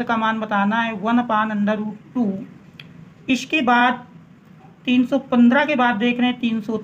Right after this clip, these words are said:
तीस अंश, sine तीन सौ तीस अंश, जिसमें कि हमको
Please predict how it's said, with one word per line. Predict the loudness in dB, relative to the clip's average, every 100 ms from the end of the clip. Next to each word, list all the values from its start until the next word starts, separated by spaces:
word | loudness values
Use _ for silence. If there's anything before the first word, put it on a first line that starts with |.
| 2
तीस | 2 4 4
अंश, | 4 4 0 -14 -20 -20 -20 -20 -16
sine | -8 0 2 2 2 0 0
तीन | 0 0
सौ | 0 -4 -4 0
तीस | 2 2 0
अंश, | -2 0 -4 -12 -20 -20 -20 -20 -8
जिसमें | -4 2 4 4
कि | 4 4
हमको | 4 2 0